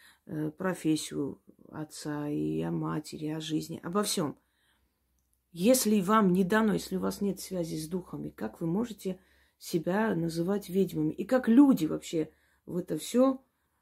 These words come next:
верят, ходят к ним? Я поражаюсь, правда. Мне даже интересно, чем они берут. Хм. Ну ладно, запугивают, понятное дело, но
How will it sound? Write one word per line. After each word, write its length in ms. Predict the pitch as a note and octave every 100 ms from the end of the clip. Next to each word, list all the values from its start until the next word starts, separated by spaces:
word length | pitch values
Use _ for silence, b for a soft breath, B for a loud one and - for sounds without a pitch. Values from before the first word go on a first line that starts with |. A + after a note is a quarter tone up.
| _
верят, 540 | - D#3 A3 A3 G#3 -
ходят 480 | - F#3+ G#3 F#3 -
к 80 |
ним? 240 | E3 E3+ E3
Я 140 | E3+
поражаюсь, 520 | F#3+ G#3 G#3+ F3 D3 C#3
правда. 400 | - D3 D3+ - b b b
Мне 120 | G#3+
даже 240 | A3+ A#3
интересно, 600 | B3+ C4 C4+ A#3 F3 D#3
чем 360 | D3+ - B3+ C4
они 200 | F3 G#3
берут. 540 | F#3 F3+ F#3+ E3+ - _ _ _ _ _ _ -
Хм. 180 | F#3+ - _ b b b b b _
Ну 120 | G#3
ладно, 540 | C4 C#4 G#3 F#3 F3 D#3
запугивают, 800 | E3+ G#3 G#3 A3 F3 D#3+ D#3 -
понятное 420 | F#3+ G3+ E3+ D#3+
дело, 260 | D3+ D3+ D3+
но 320 | E3+ F#3+